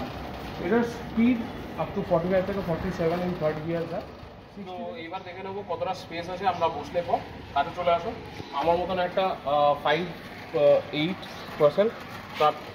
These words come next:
পায়ে কিন্তু অনেকটাই space আছে। এখানে কিন্তু আমরা bag জিনিসপত্র নিয়ে কিন্তু যেতে পারি, Plus এখানে কিন্তু একটা হুক system করা আছে,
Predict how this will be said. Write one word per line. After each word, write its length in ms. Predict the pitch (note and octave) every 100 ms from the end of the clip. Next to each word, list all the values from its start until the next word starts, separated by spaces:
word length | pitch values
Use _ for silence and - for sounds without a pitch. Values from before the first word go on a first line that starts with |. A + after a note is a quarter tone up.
| -
পায়ে 180 | C#3+ D#3 D#3+
কিন্তু 240 | E3+ E3 F3
অনেকটাই 320 | D3 C#3+ F3 D#3+
space 200 | - D#3+ F3
আছে। 100 | F#3+ D#3+
এখানে 160 | D3 D#3
কিন্তু 160 | D#3+ D#3+
আমরা 140 | D#3+ D#3 C3
bag 160 | D3 D3 - C#3
জিনিসপত্র 400 | D3 - D3+ D#3+ D3+
নিয়ে 160 | C#3 C#3+ C#3
কিন্তু 160 | D#3 D3
যেতে 180 | B2 C#3
পারি, 140 | D#3 A#3+ - - - -
Plus 200 | F#3+ A3 F3
এখানে 160 | F3+ F3
কিন্তু 140 | F#3+ F#3
একটা 120 | F#3+ F3
হুক 140 | F3 - G#3
system 240 | - G3+ F3+
করা 140 | F3 F3
আছে, 140 | E3+